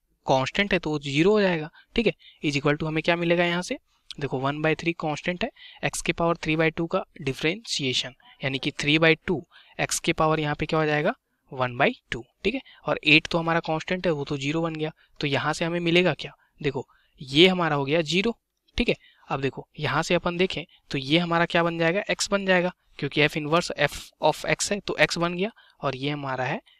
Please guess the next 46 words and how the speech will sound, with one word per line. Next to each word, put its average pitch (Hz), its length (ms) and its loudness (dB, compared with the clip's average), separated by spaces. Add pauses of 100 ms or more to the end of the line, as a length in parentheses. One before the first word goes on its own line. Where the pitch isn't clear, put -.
(120)
एफ 131 200 -4
डैश 143 340 2
एक्स, - 340 -2 (200)
ठीक 208 100 0
है। 214 80 -2 (300)
तो 143 80 -6
यहाँ 131 220 -2
से 156 100 -2
अपन 151 200 -6
देखें 156 240 -2
तो 147 120 -4
ये 139 140 -6
हमारा 143 240 -2
क्या 151 160 -2
हो 147 60 0
जाएगा, 151 260 -2
ये 147 260 -2
थ्री 160 220 -4
से 156 140 -4
ये 147 140 0
थ्री 151 180 -8
कैंसिल, 135 400 -2 (340)
तो 143 80 -4
बचा 131 240 0
वन 139 280 -4
by 147 140 0 (100)
टू 151 200 -4 (260)
और 131 160 -4
ये 170 200 0 (220)
रूट 123 300 -6
एक्स, - 300 -6 (140)
ठीक 196 120 -4
है। 165 60 -4 (240)
अब 135 120 -4
देखो - 320 -4 (220)
यहाँ 139 220 0
से 160 120 -4
हमारा 151 220 0
कैंसिल 151 380 -2
क्या 170 140 2
हो 165 80 4
जाएगा, 160 260 2 (340)
ये 147 260 6
अगर 151 300 2
अपन 151 240 -2
देखें 165 280 -2